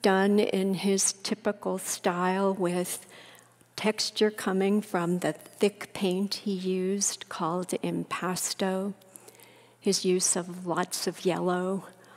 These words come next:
a favorite color of his. He lived from eighteen fifty-three to eighteen ninety. He painted this just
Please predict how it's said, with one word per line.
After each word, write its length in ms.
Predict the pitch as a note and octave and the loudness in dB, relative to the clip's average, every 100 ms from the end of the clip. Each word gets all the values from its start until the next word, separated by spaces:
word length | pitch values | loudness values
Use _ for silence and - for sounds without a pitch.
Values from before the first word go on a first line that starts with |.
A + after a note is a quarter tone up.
| - - - - _ _ _ _ _ _ - - | -20 -20 -20 -20 _ _ _ _ _ _ -20 -8
a 100 | F#3+ | -8
favorite 580 | - - F3+ E3 G3+ - | -6 -2 -2 2 0 0
color 380 | - F3+ F#3 F#3 | 0 0 0 0
of 160 | F#3+ | -2
his. 680 | - G3 F#3 G3 G3+ - - - _ _ _ _ _ - _ _ _ _ _ _ - _ _ _ _ _ _ _ _ _ _ _ _ _ _ _ _ - - _ _ _ _ | -2 -2 2 0 0 0 -2 -6 _ _ _ _ _ -20 _ _ _ _ _ _ -20 _ _ _ _ _ _ _ _ _ _ _ _ _ _ _ _ -20 -20 _ _ _ _
He 160 | C4+ A#3 | 4 6
lived 300 | A3+ G#3 - | 6 4 0
from 260 | G3 F3+ | 2 2
eighteen 600 | - G3 - - G3 F#3+ | 4 4 4 4 6 4
fifty-three 1040 | G3 G#3 G3 - F3 F3 - F#3+ F#3+ F#3+ G3 | 2 2 2 0 -2 -2 -4 2 4 6 4
to 280 | - - F#3 | 0 2 2
eighteen 680 | E3+ - - F#3 F3 E3 | 2 0 0 2 4 2
ninety. 720 | D#3+ D#3+ F#3 G3+ F#3+ D#3 F3 - - _ _ - _ _ - - _ _ _ _ _ | 2 2 2 2 2 0 0 -6 -16 _ _ -20 _ _ -20 -20 _ _ _ _ _
He 160 | A3+ | -4
painted 480 | A3 G#3+ G#3+ A3 A3 | 4 6 6 4 4
this 300 | F#3+ F#3 - | 4 4 0
just 420 | - G#3 - - | 0 2 0 -2